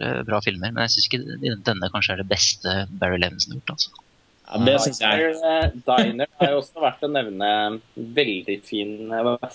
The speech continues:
Speaker 3: Barry Levinson er jo en av de mest uoversiktlige filmskaperne, egentlig, for meg, for jeg synes at alle filmene hans er så forskjell-, han er sånn, det viser seg at han har laget veldig mange filmer som man liker, men <laughs> han er liksom ikke, det var, <laughs> jeg følte aldri at det var et spørsmål sånn, vi er nødt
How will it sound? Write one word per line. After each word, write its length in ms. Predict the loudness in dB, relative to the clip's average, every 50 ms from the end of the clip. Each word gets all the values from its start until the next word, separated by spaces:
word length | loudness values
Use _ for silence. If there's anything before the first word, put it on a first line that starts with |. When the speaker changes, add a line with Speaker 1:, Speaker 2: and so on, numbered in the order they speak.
| -4 2
Speaker 3:
Barry 200 | 2 4 4 4
Levinson 340 | 4 2 0 -2 -2 0 2 4
er 140 | 4 4
jo 100 | 4 4 2
en 80 | 2 2
av 80 | 0
de 80 | 0 -2
mest 100 | -4 -8
uoversiktlige 760 | -10 -6 -4 -4 -4 -4 -6 -8 -8 -8 -6 -4 -2 -2 0 -2
filmskaperne, 640 | -2 -6 -6 -8 -4 -2 -2 0 0 0 0 0 0
egentlig, 320 | 0 0 -2 -2 -2 -2
for 140 | 0 2 2
meg, 100 | 2 2
for 80 | 2 0
jeg 120 | 0 0 -2
synes 140 | -4 -4 0
at 80 | 2
alle 260 | 4 4 4 2 2
filmene 300 | 0 0 0 2 2 0 0
hans 140 | -2 -4 -2
er 140 | 0 2 2
så 380 | 2 2 2 2 2 2 0 -2 -6 _ -2
forskjell-, 260 | 0 0 0 0 -2 -6 _ _ _ 2
han 80 | 4 4
er 60 | 4
sånn, 240 | 4 4 2 0 -4 _ _ -20 -20 _ _ _ _ _ _ 0
det 100 | 2 4 4
viser 340 | 4 2 2 0 -2 2
seg 100 | 4 4
at 80 | 4 4
han 120 | 4 4 6
har 60 | 6
laget 260 | 6 4 2 0 0 0
veldig 220 | 0 0 0 0
mange 180 | 0 0 0 -2
filmer 300 | -2 -2 -2 -2 -4 -4 -6 _ _ -2
som 140 | 0 2
man 200 | 2 2 2 0
liker, 340 | 0 0 0 0 0 -4 -8 -4 -2
men 320 | 0 2 2 2 2 -2 -4 -8 -12 -14 -16
<laughs> 240 | -20 -18 _ 2 4
han 80 | 6
er 140 | 6 6 6 4
liksom 200 | 2 2 2 2
ikke, 160 | 4 2 0 0 -2 _ 0
det 100 | 2 4
var, 140 | 4 4 4
<laughs> 320 | 4 2 2 4 4 4
jeg 80 | 4 4
følte 260 | 2 2 4 4 2
aldri 220 | 2 4 2 2
at 80 | 2 2
det 80 | 2 2
var 120 | 2 2
et 100 | 2 0 -4
spørsmål 300 | -4 -4 -2 -2 0 0
sånn, 160 | 0 0 2
vi 80 | 2 2
er 100 | 2 4
nødt 300 | 2 2 0 0 -2